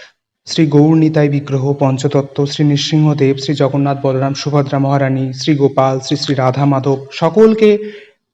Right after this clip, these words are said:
আসনে আহ্বান করবেন এবং স্বাগত জানাবেন।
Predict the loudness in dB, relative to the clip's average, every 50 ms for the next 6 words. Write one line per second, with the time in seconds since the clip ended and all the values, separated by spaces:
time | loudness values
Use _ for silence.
0 | _ _ -10 -10 -6 -4 -2 0 0 0 0 -2 -4 -4 -2 -2 0 0 0 0
1 | -2 -2 -2 -4 0 2 2 2 2 0 -2 -2 -2 -2 -4 -2 -2 0 -2 -2
2 | -4 -4 -6 -6 -8 -10 -12